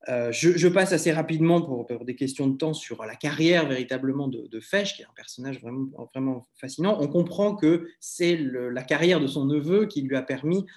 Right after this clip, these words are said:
à partir de Brumaire, à partir de dix-sept cent quatre-vingt-dix-neuf, euh, de, de lui ouvrir les meilleures perspectives en tant qu'ecclésiastique et en tant que diplomate également, puisque Fesch est un important diplomate auprès, euh, du, du Saint-Siège.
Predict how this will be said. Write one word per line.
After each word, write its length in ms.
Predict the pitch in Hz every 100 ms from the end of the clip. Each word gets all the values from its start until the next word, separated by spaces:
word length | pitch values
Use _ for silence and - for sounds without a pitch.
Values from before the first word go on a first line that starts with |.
| _ -
à 80 |
partir 560 | 151 156 - 185 190 147
de 160 | 131 120
Brumaire, 500 | 117 139 160 160 120
à 40 |
partir 280 | 117 - 147
de 80 | 135
dix-sept 300 | 127 - 123
cent 100 | 123
quatre-vingt-dix-neuf, 760 | 107 - 113 110 110 147 151 _ - - - 131
euh, 240 | 127 120
de, 300 | 123 123 131
de 160 | 127 123
lui 160 | 135
ouvrir 380 | 139 135 175 170
les 100 | 123
meilleures 420 | 139 165 170 165
perspectives 720 | 143 135 - 135 135 170 165 151
en 140 | 135
tant 220 | - 160 156
qu'ecclésiastique 840 | 131 131 123 127 120 - 226 226 - - _ -
et 100 | 175
en 100 | 170
tant 140 | 208
que 100 | -
diplomate 680 | 139 170 - 160 151 156 -
également, 380 | 123 117 117 180
puisque 240 | 180 - -
Fesch 260 | 160 -
est 100 | -
un 140 | 113 135
important 480 | 175 160 - 160
diplomate 500 | 143 123 - 131 147
auprès, 360 | - _ 143 -
euh, 100 | 117
du, 380 | 117 120 - _
du 80 | 123
Saint-Siège. 760 | - 113 - 170 220 180 131